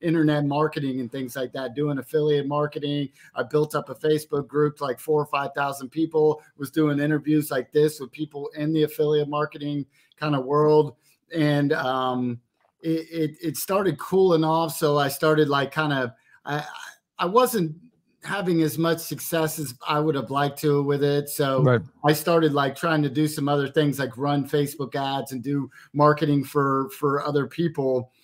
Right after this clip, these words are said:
Speaker 1: And that was going pretty well.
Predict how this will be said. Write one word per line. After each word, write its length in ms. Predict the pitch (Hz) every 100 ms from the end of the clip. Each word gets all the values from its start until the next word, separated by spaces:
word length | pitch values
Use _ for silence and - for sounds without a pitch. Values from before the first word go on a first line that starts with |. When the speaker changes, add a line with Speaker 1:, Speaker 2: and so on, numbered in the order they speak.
| _ _
Speaker 1:
And 460 | 160 151 151 147 - _ _ 123
that 220 | 170 226
was 160 | 233
going 460 | - 196 185 165 160
pretty 320 | - 208 226
well. 720 | 143 147 165 202 247 226 175